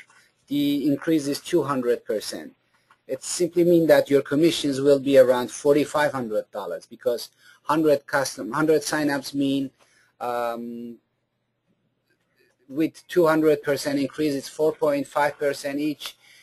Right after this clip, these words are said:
and multiply it with hundred, it's forty-five hundred dollars. There's a huge potential because it can go all the way up to four hundred percent level.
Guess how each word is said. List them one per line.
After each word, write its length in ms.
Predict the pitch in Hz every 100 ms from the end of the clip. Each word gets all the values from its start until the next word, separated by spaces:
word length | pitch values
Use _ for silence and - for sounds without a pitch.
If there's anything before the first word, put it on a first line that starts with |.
| _ -
and 640 | 135 131 127 131 131 -
multiply 520 | 147 147 - - 135
it 160 | 135 127
with 140 | 123
hundred, 420 | 123 139 143 139 98
it's 320 | 123 - -
forty-five 760 | - - 107 98 135 131 127 -
hundred 520 | 131 127 123 117 -
dollars. 480 | 123 117 104 - - - - -
There's 200 | 170 170
a 40 |
huge 340 | 143 170 160
potential 480 | - 147 156 143 -
because 280 | 120 131 127
it 100 | 127
can 160 | 135 127
go 160 | 127
all 340 | 127 135 147 147
the 120 | 139
way 200 | 131 123
up 240 | 123 - -
to 240 | 127 123 - _ _ _
four 300 | - 151 147
hundred 500 | 143 139 131 131 127
percent 460 | 127 123 131 120 120
level. 360 | 123 104 95